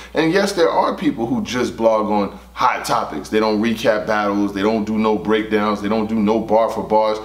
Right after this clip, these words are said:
But you, we will never be in that category. Me and Showtime S P put a lot of work into breaking down battles, going bar for bar, reacting to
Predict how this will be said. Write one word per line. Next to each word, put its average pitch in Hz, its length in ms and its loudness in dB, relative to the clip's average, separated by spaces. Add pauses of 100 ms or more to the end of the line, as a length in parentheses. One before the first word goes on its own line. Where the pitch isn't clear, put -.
(240)
But 156 140 2
you, 180 100 -2
we 180 280 2
will 208 100 4
never 214 300 2
be 127 180 -2
in 107 100 0
that 101 160 0
category. 90 520 -2
Me 180 180 2
and 196 80 2
Showtime 147 500 0
S - 80 -6
P 131 160 0
put - 240 -2
a 95 80 4
lot 110 380 2
of 113 140 0
work 107 320 0 (240)
into 101 180 -8
breaking 113 380 -2
down 107 240 0
battles, 85 440 0
going 85 320 -4
bar 113 280 4
for 107 180 -4
bar, 98 560 2 (320)
reacting 117 600 0
to 104 420 0